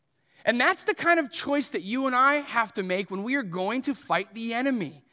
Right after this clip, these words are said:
That we grab this shield, this shield that goes from our feet to our head, this shield,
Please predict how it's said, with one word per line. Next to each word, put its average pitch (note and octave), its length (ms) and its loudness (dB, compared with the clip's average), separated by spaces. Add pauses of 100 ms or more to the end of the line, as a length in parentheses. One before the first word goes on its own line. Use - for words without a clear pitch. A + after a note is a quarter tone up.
(260)
That A#3+ 120 2
we C#4 120 2
grab B3+ 540 2
this B3+ 280 -4 (160)
shield, C4 760 -2 (220)
this C4+ 120 2
shield D#4 340 0
that C#4+ 80 2
goes B3+ 260 4
from B3+ 220 0
our G#3+ 180 6
feet D4+ 560 -2 (300)
to C4+ 180 0
our A#3 140 8
head, G#3 320 4
this A3 160 -4
shield, D#4 560 4